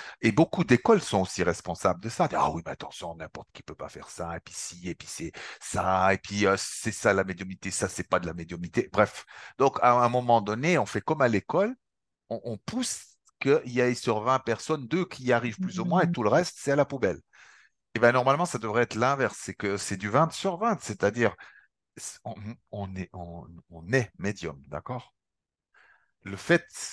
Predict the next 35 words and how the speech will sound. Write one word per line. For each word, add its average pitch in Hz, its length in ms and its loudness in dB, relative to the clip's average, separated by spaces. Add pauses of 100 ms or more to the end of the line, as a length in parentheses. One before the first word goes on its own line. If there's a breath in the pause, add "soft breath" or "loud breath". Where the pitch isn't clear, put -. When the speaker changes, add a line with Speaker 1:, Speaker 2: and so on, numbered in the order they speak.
(220)
Speaker 1:
d'un 110 240 -2
être 117 340 -2
réveillé 107 720 2
ou, 92 200 -8 (200)
entre 87 320 -8
guillemets, 90 500 -6
éveillé, 85 460 -6
Speaker 2:
Oui, - 160 -16
Speaker 1:
c'est-à-dire 87 580 0
un 85 140 0
Speaker 2:
c'est 90 100 -4
ça. - 0 -
Speaker 1:
bébé, 143 200 2
par - 200 -6
exemple, 123 380 -6
fait - 160 2
qu'il 196 220 -2
Speaker 2:
Ouais. - 160 6
Speaker 1:
est 175 60 -2 (140)
à - 120 -2
cent 190 340 4
pour 139 240 -2
cent - 180 -2
médium. 95 400 -4 (260)
Speaker 2:
Ouais. 165 240 -4
Speaker 1:
Il - 120 -8 (100)
capte 156 320 2
les 135 140 4
choses, 110 380 0
les 117 260 -2
entités, 120 500 -2
les 101 220 -2
choses, 92 420 -6
les 101 140 4
pensées, 113 640 2